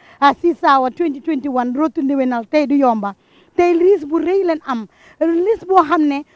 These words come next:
ñun am tubaar fa kàlla, macha Allah. Tey nag dañ seet si politiciens yi, dañoo seeti businessman yi, dañoo seeti jigéen yi nga xam ne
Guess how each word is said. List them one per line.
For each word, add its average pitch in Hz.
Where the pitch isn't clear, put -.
ñun 349
am 302
tubaar 320
fa 320
kàlla, 277
macha 254
Allah. 190
Tey 339
nag 330
dañ 311
seet 330
si 311
politiciens 277
yi, 226
dañoo 330
seeti 330
businessman 294
yi, 254
dañoo 359
seeti 339
jigéen 330
yi 330
nga 339
xam 330
ne 277